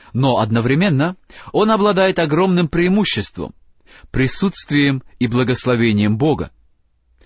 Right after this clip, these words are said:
С первого моего дня служения я старался не умалчивать ни об одном учении, которое, с моей точки зрения, открыто Богом.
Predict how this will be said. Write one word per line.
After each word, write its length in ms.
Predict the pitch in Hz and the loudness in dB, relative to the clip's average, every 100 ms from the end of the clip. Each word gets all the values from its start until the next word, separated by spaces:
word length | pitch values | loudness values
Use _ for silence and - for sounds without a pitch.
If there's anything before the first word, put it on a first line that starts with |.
| _ - - - | _ -20 -20 -16
С 160 | - | -6
первого 420 | 160 170 151 143 | 0 2 2 2
моего 340 | 139 139 135 135 | 2 2 2 0
дня 260 | 117 143 | 0 -2
служения 560 | - 139 131 175 156 151 | -2 -2 0 0 0 0
я 160 | 151 147 | 0 -2
старался 500 | 170 160 156 - 151 | -2 0 0 -2 0
не 140 | 160 | 0
умалчивать 720 | 175 160 165 151 - 147 143 | 2 2 0 -2 -4 -2 -2
ни 160 | 147 170 | -2 0
об 220 | 147 147 | 0 -2
одном 320 | 151 143 135 | 0 0 0
учении, 580 | 139 - 208 165 104 110 - - | 0 -2 -2 0 0 -2 -6 -8
которое, 360 | 147 143 147 139 | -4 0 0 0
с 100 | 135 | 0
моей 240 | 143 135 | 0 0
точки 360 | - 139 - 139 | 0 -2 -2 -2
зрения, 500 | 143 156 147 143 - - - | 0 0 2 0 -2 -10 -8
открыто 580 | - 139 - 151 131 123 | -6 -6 -2 -2 0 -2
Богом. 400 | 131 170 90 | 0 0 -2